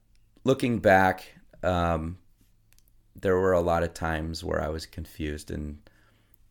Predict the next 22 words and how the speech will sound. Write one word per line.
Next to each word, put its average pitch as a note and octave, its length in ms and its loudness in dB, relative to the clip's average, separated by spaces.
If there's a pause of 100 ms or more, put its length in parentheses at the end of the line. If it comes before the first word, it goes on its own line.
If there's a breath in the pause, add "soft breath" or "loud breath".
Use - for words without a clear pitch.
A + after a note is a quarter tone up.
(300)
scared's F2+ 440 0
not D#2+ 180 -4
a D2+ 60 -6
good D#2+ 240 -8
word D#2 180 -6
to E2 60 -12
use, D2+ 380 -8
but - 180 -10
maybe F2 580 -4
unsure E2 640 -6
of D#2+ 140 -12
what E2 240 -8 (160)
was D#2 140 -10
going D#2 340 -10
on. D#2 400 -10 (140)
And D#2 180 -8
now D#2+ 400 0
I'm, D2 200 -8 (960)
light D2+ 260 -6
bulbs D2+ 300 -4
are D2+ 100 -8
just - 320 -12